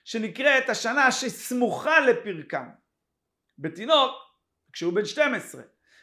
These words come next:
בתינוקת זה כשהיא בת אחת עשרה. אז שנה לפני כן.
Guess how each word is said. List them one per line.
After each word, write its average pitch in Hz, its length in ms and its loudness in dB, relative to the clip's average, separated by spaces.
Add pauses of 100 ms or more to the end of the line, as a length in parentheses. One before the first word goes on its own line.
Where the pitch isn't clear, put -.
(100)
בתינוקת 240 640 2
זה 214 60 -4
כשהיא 226 340 -6
בת 220 340 2 (200)
אחת 262 400 0
עשרה. - 300 -18 (500)
אז 190 220 2
שנה 285 360 4
לפני 311 480 0
כן. 170 140 -12